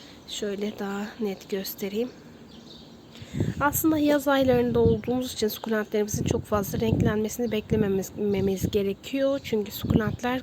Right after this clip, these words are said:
kış aylarında daha çok renkleniyorlar. Ama şu tırtıla bakın. Bunun eğer formu sağlıklıysa, güzelse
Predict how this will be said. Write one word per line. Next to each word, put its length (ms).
kış 200
aylarında 580
daha 180
çok 280
renkleniyorlar. 840
Ama 120
şu 220
tırtıla 480
bakın. 400
Bunun 200
eğer 440
formu 480
sağlıklıysa, 1000
güzelse 800